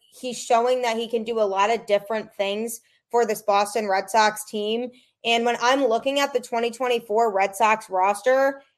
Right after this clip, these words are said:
I don't see any reason why he shouldn't have a spot on opening day because he's shown that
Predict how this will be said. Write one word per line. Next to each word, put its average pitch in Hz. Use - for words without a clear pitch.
I 240
don't 254
see -
any 247
reason 226
why 208
he 240
shouldn't 226
have 220
a 202
spot 214
on 208
opening 202
day 190
because 226
he's 285
shown 254
that 220